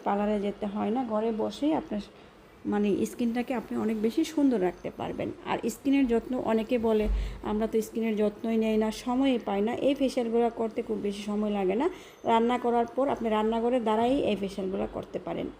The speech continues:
আমি কিন্তু সেই কাজটাই করি, আমার হাতেও এত সময় নেই, আমি রান্নাঘরে দাঁড়িয়েই কিন্তু এই ফেসিয়ালটা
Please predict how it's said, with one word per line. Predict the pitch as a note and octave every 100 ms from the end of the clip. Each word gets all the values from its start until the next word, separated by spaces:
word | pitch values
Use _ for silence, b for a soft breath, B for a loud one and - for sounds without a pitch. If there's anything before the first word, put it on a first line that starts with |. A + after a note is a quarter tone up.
| -
আমি | A#3 B3 A#3+
কিন্তু | C4+ C4 C4+ - -
সেই | - B3+ C4
কাজটাই | C#4+ C#4 - A#3
করি, | A3 G3+ D4 - B B B
আমার | G#3+ A3
হাতেও | A3 A3+ B3+
এত | B3 B3
সময় | B3 - A#3+ A#3+
নেই, | A#3+ C4+ F4+ - B B -
আমি | A3 A#3+
রান্নাঘরে | A3+ A3 A#3 B3 B3 C4+ D4+ -
দাঁড়িয়েই | A#3+ A#3 C4+
কিন্তু | C4 A#3+ A3
এই |
ফেসিয়ালটা | A3 G#3+ A3 G#3+ A3+